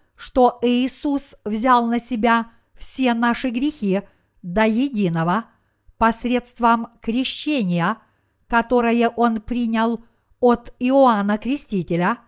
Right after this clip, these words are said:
и что он полностью заплатил за эти грехи драгоценной кровью, которую он пролил на кресте.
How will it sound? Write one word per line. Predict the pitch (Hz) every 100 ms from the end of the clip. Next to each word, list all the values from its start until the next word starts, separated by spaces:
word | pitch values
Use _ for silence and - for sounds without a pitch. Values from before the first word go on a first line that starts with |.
| _ _ _ _ _ _ _ -
и | 240
что | - - 233
он | 233 233 226 220 -
полностью | - 277 294 214 190 185 - 202 262 - _ _ -
заплатил | 185 247 240 285 311 208 175 165 _
за | 190 180 214 - -
эти | 240 277 -
грехи | 311 302 330 208 180 190 - _ _ _ -
драгоценной | 175 226 233 254 294 - 196 180 185 190
кровью, | - 269 311 208 165 196 - _ _ _ _ -
которую | 240 233 269 302 285 269 262 - _ _
он | 254 247 226 - -
пролил | 247 285 247 208 202 196
на | 208 226
кресте. | 233 262 285 - 180 135